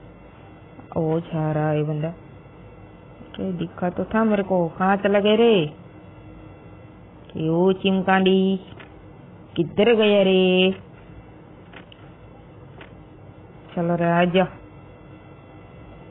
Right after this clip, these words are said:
जो कोई भी है वो सब आ जाओ, फटाक से आ जाओ।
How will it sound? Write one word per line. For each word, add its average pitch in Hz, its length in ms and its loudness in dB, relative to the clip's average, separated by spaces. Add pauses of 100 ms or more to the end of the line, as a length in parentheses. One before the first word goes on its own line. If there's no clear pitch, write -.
(260)
जो 185 220 2
कोई 208 200 2
भी 202 180 2
है 214 80 6
वो 208 180 2 (100)
सब 196 160 2
आ 185 80 4
जाओ, 175 200 0 (1800)
फटाक 214 440 0
से 226 100 4
आ 220 120 4
जाओ। 220 440 4